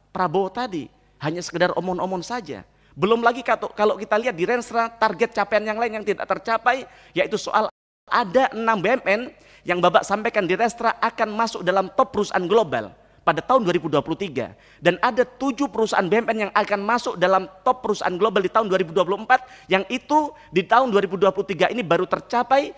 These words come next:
satu yang masuk Fortune five hundred Global, yaitu Pertamina.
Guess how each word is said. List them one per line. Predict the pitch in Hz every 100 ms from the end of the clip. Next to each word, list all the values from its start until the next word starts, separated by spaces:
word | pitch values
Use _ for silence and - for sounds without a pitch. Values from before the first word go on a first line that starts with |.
| -
satu | - 202 226 - 254
yang | 208 196
masuk | 196 208 170
Fortune | 220 226 233 226 214 _
five | - 180 160
hundred | 190 175 139
Global, | 190 190 208
yaitu | 170 165 208
Pertamina. | 196 165 147 170 143 117